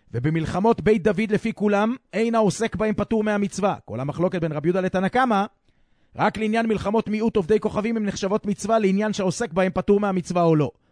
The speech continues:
לרבנן, אין הנלחם נחשב עוסק במצווה, ולרבי יהודה הוא כן נחשב לעוסק במצווה ופטור בזמן הזה ממצוות אחרות, כדין עוסק במצווה. והקרן אורה מביא שיטה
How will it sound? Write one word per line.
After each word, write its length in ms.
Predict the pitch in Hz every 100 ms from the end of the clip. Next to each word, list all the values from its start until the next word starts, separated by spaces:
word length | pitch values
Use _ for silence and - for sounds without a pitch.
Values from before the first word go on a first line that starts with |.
| _ _ _ -
לרבנן, 640 | 127 160 180 208 233 151 - _ _ _ _
אין 220 | 254 254
הנלחם 440 | 226 214 190 214 202
נחשב 280 | 180 208 190
עוסק 340 | 170 - 196
במצווה, 540 | 175 165 139 135 135 202 - _ _ _ -
ולרבי 280 | 117 147 196
יהודה 140 | 240
הוא 100 | 240
כן 180 | - 330
נחשב 280 | 254 233 220
לעוסק 300 | 214 - 214
במצווה 380 | 208 196 202 202
ופטור 340 | 185 185 233
בזמן 320 | 208 165 214 220
הזה 180 | 202
ממצוות 380 | 240 208 208 214
אחרות, 580 | 196 202 240 220 196 - _ - _ _ _ -
כדין 520 | 190 143 240 180 196 - _ _
עוסק 460 | - 185 - 175 -
במצווה. 460 | 143 151 143 - 117 - _ _ _
והקרן 400 | - - 226 226
אורה 180 | 208 220
מביא 220 | 214 175
שיטה 460 | 208 208 - 226 196